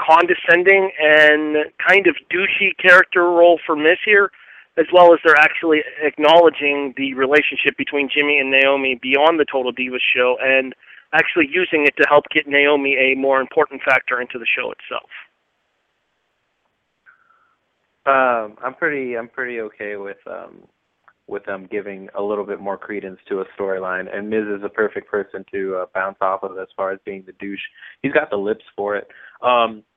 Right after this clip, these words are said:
Speaker 2: in return to the, uh, <coughs> in, in regards to the, um, the, uh, this is one of those things where Total Divas may have been the springboard, but it isn't necessarily the reason.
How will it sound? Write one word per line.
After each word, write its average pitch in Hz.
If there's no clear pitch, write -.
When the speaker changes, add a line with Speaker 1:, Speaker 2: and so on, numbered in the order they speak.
Speaker 2:
in 143
return 135
to 131
the, 113
uh, 233
<coughs> -
in, 123
in 123
regards 127
to 123
the, 107
um, 98
the, 120
uh, 104
this 160
is 262
one 196
of 180
those 143
things 135
where 120
Total 156
Divas 113
may 113
have 120
been 110
the 101
springboard, 127
but 117
it 120
isn't 139
necessarily 110
the 95
reason. 101